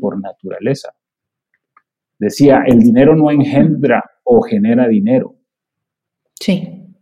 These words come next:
Speaker 1: Entonces, la iglesia luchó contra la usura de los cristianos, mientras que los préstamos eran cada vez más necesarios que nunca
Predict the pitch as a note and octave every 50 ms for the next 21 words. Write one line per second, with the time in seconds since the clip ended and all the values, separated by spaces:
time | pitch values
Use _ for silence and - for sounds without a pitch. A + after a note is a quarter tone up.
0 | _ _ _ _ _ _ _ _ _ _ _ _ - G#2+ G2+ G#2 A2+ B2 A2 G#2
1 | A#2 B2+ D#3 G#3+ A#3 C#4 C4+ A3+ F#3+ D3 - - D#3+ E3 - F3 D#3+ C3 C#3+ B2
2 | A2 A2 A2 G#2 G2+ - - C#3 D3+ D3+ D3+ D3 C#3+ C3+ - - _ - G2 -
3 | - - B2 C3 D#3 E3 E3 D3+ C#3 C3+ B2 A2+ - - G#2+ - - - A2 G#2
4 | G2 - - _ - B2+ C3 C3 _ - D3 C#3+ C#3+ C3+ C3+ - - A2+ A#2 A#2+
5 | A#2+ A2+ A#2 A#2+ A#2+ A#2+ B2 A#2+ A#2+ B2 B2 A#2+ A#2+ - G#2+ G#2+ G#2+ A#2 A#2 A2+
6 | - A#2 A2 G#2 - - _ _ - - - - - D#3+ - - - - F#3+ F#3
7 | F#3+ A#3+ C4 G#3+ A#3+ A#3+ A3+ G3